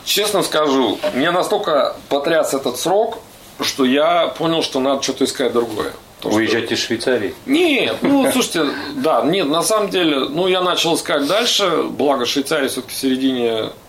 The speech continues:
Speaker 1: э, Европы, рядом Германия, вот там немножко всё тоже попроще,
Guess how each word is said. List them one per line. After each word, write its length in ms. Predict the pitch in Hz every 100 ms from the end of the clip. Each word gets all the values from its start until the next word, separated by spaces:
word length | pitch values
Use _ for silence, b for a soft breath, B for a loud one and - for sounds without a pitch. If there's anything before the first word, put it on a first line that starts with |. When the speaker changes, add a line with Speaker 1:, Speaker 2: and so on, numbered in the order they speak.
| -
Speaker 1:
э, 600 | 113 107 107 104 104 - 113
Европы, 560 | 113 131 240 190 151 - B B B
рядом 360 | - 131 123 120
Германия, 500 | 120 120 143 196 214 - - -
вот 260 | 147 123 120
там 160 | 156 151
немножко 340 | 143 135 -
всё 180 | - 131
тоже 260 | - 123
попроще, 680 | 110 139 - 117 107 - 254